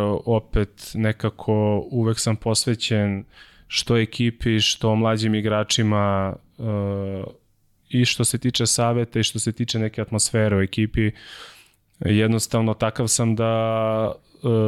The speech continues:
dajem sve svoje što imam zarad ekipe. Jednostavno,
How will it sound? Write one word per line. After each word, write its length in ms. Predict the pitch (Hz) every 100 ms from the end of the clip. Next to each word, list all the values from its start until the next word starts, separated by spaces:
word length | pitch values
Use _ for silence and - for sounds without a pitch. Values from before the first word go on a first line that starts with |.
| 107 107 104
dajem 420 | 117 120 110 95
sve 440 | - - - 113
svoje 440 | - 113 104 92 87
što 220 | - 104
imam 640 | 107 117 117 113 110 107 - -
zarad 360 | 117 110 107 104
ekipe. 380 | 101 101 - - - _ - - - _ _ -
Jednostavno, 1400 | 107 110 107 - 113 110 110 110 110 110 110 107 104 104